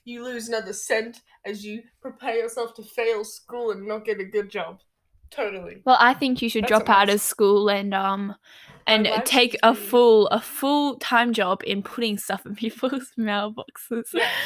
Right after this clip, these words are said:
Speaker 2: "Hi, I'm Anna, I'm nineteen, and I never finished high school."
Speaker 1: <laughs> Um, yeah, but the, the problem is actually, like, you think it's just a walk inside, walk inside.
Speaker 2: It's just awkward,
Speaker 1: If
Speaker 2: like
Speaker 1: someone walks
Speaker 2: Yeah.
Speaker 1: past as I'm doing it,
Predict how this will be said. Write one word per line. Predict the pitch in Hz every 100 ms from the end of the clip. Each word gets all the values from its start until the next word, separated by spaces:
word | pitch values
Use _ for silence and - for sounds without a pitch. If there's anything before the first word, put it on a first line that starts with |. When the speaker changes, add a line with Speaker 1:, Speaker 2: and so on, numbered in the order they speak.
| - -
Speaker 2:
"Hi, | 349 247 -
I'm | 285 -
Anna, | 262 302
I'm | 269 226
nineteen, | 233 262 - 277 285
and | 226 190
I | 190
never | 190 226 240
finished | 269 254 254
high | 220 196
school." | - -
Speaker 1:
<laughs> | 494 440 466 466 466 427 - - _ 440 _ _ _ _ -
Um, | 254 269 - _ _ _
yeah, | 370 349 -
but | 262
the, | - _
the | 370
problem | 349 508 523 349
is | 349
actually, | 247 156 - 185 190 _ _
like, | 294 285 _ _ 262
you | 320
think | 453 466
it's | 494 -
just | 208 - 220
a | 202 - -
walk | 226 220 _ _ _ _ _ _ _ _
inside, | 208 196 180 175 - _
walk | 202 196 - _
inside. | - 202 214
Speaker 2:
It's | 262
just | 415 - -
awkward, | 220 302 - 220 202 196
Speaker 1:
If |
Speaker 2:
like | 208 214
Speaker 1:
someone | 453 480 571 571 - _
walks | 494 571 - -
Speaker 2:
Yeah. | 214 226
Speaker 1:
past | 233 269 370
as | 311
I'm | 269 214
doing | 220 233
it, | 339